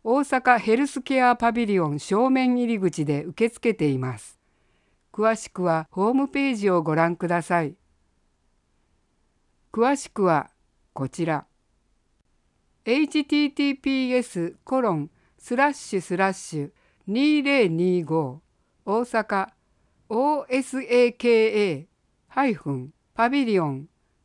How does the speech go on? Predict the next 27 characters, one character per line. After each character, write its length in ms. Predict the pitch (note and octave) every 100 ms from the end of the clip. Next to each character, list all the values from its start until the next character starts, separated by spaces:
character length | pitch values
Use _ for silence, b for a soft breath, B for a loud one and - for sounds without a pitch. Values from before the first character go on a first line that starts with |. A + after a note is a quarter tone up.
| _
ピ 80 | A#3
ー 400 | C4+ C#4+ C#4+ C4+
エ 20 |
ー 60 | B3
ブ 180 | G#3+ B3+
イ 240 | B3+ A#3+
ア 80 | A3+
イ 180 | F3+ -
エ 140 | - G#3
ル 240 | C4 F3+
ア 100 | B3+
イ 140 | B3 -
オ 240 | A3 A3 G#3
ン 320 | G3 E3+ C#3+ - _
ド 160 | E3 G3+
ッ 80 | G#3 _
ト 160 | C4 B3+
ジ 160 | G3
ェ 100 | A3+
ー 100 | A3+
ピ 120 | - G#3
ー 260 | F3+ C#3 - _
ス 200 | - G3
ラ 120 | G#3+
ッ 40 | G3+
シ 240 | - D3+
ュ 80 | B2+